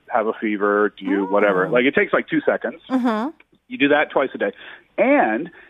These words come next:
Speaker 1: you're assigned a personal, like,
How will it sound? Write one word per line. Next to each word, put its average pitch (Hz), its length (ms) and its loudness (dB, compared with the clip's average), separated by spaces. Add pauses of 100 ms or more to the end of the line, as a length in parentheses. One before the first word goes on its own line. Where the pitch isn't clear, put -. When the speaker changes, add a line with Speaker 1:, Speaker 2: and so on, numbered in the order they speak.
Speaker 1:
you're 165 200 4
assigned 202 680 -2 (180)
a 127 80 2
personal, 190 1160 2 (480)
like, 127 300 2